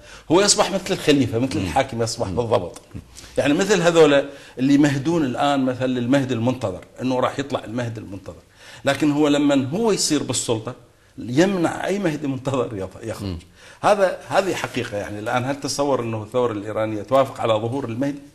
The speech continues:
Speaker 1: لا، ما توافق على ظهور المهدي، بينما تعتبر هي نفسها هي ممهدة لظهور المهدي.
Speaker 2: في كلامك، آه، يعني عن، آه، عن ما هو آني حاليا، آه، إلى أي مدى المعتزلة هم، هم فعلا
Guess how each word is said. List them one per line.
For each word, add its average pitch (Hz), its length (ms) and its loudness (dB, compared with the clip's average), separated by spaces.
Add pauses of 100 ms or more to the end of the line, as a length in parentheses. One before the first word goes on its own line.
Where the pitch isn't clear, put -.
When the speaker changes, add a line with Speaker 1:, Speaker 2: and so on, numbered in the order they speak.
(320)
Speaker 1:
لا، 190 100 2
ما 202 180 -4
توافق 170 340 2
على 131 100 -2
ظهور 127 180 0
المهدي، 170 280 2
بينما 165 340 4
تعتبر 156 560 0 (400)
هي 185 220 4
نفسها 151 440 4
هي 143 160 2
ممهدة 143 580 0
لظهور 120 420 -4
المهدي. 90 440 -10
Speaker 2:
في 135 200 -2
كلامك، 147 640 -2
آه، 104 880 -6
يعني 92 240 -8
عن، 90 160 -12 (300)
آه، - 520 -12
عن 90 80 -4
ما 95 160 -2
هو 104 500 0
آني 110 360 2
حاليا، 95 720 -2
آه، - 340 -4
إلى 147 280 4
أي 196 120 4
مدى 180 240 4
المعتزلة 113 1080 2
هم، 131 360 -4 (140)
هم 117 160 -4
فعلا 135 580 -4